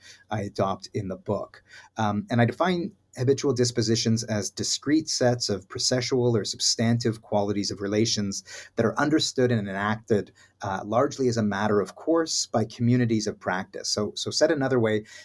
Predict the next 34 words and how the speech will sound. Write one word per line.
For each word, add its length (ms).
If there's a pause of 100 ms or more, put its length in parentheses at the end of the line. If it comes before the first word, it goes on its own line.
they're 80
the 80
kind 180
of 100
cognitive 500
foundations 840
and 140
then 100
the 80
relatively 600
automatic 560
behaviors 640 (280)
that 100
are 80
known 520
to 100
be 140
normal, 440
to 100
be 120
natural, 520
to 100
be 120
effective 640 (340)
for 120
particular 680
and 140
largely 280
discrete 420
groups 280
of, 80
uh, 600
of 160
officials, 560